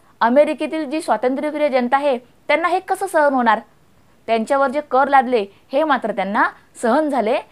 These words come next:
नाही आणि अमेरिकेतील स्वातंत्र्यप्रिय जनतेने त्याला विरोध करण्यास सुरुवात केली. मग मात्र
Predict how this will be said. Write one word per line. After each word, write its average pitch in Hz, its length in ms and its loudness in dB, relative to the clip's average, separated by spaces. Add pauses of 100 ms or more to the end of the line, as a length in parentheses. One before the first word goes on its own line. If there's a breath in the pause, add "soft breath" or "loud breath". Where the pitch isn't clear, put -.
नाही 247 300 -2 (200 soft breath)
आणि 285 240 4 (100)
अमेरिकेतील 302 640 -2
स्वातंत्र्यप्रिय 277 640 -4
जनतेने 247 420 -2 (360 soft breath)
त्याला 254 240 2 (240)
विरोध 226 240 2
करण्यास 254 380 0 (160)
सुरुवात 220 300 2 (120)
केली. 208 260 -2 (580 loud breath)
मग 269 280 4
मात्र 330 360 4